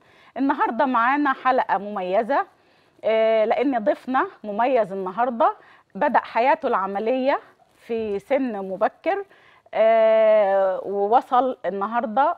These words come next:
آه، لمكانة كبيرة كتير من الشباب بيحلم بيها. معايا ومعاكم النهاردة ضيفنا، آه، الأستاذ محمود علي التركي.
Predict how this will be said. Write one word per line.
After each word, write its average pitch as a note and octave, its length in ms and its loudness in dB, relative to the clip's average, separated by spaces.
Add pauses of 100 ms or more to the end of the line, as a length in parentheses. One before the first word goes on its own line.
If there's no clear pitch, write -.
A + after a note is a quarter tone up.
(100)
آه، G3 260 0
لمكانة A#3 720 0 (320)
كبيرة B3+ 460 0 (140)
كتير C#4+ 300 -4
من B3 160 -4
الشباب A3+ 540 0 (140)
بيحلم B3 640 -2
بيها. E3 380 -8 (440)
معايا C#4 400 2
ومعاكم A#3 540 -2
النهاردة A3+ 640 -2 (360)
ضيفنا، D4 520 -2 (680)
آه، G#3+ 400 2
الأستاذ C4+ 720 -2 (240)
محمود A#3 720 -4 (240)
علي C4 560 0
التركي. G3 720 -4